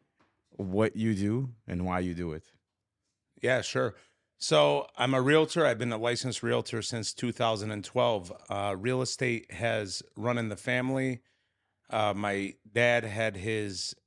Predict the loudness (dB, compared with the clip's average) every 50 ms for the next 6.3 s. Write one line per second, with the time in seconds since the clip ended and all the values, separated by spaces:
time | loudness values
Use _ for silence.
0 | _ -8 -4 -2 0 0 0 -2 -2 -2 -4 -2 0 -2 -2 -2 -2 -2 -4 -4
1 | -4 -6 -8 -8 -6 -6 -4 -4 -4 -4 -6 -10 -14 _ _ _ _ _ _ _
2 | _ _ -10 -4 -4 -2 -2 -2 -4 -4 -4 -4 -4 -2 -2 -2 -4 -2 -2 -2
3 | -2 -2 -4 -8 -10 -10 -6 -6 -6 -6 -8 _ -10 -8 -6 -4 -2 -2 -4 -4
4 | -4 -4 -4 -4 -4 -4 -4 -4 -4 -4 -6 -6 -6 -6 -4 -4 -6 -4 -4 -4
5 | -4 -4 -6 -10 -10 -8 -8 -8 -8 -8 -10 -8 -8 -8 -8 -6 -6 -6 -6 -6
6 | -6 -6 -6 -4 -6 -6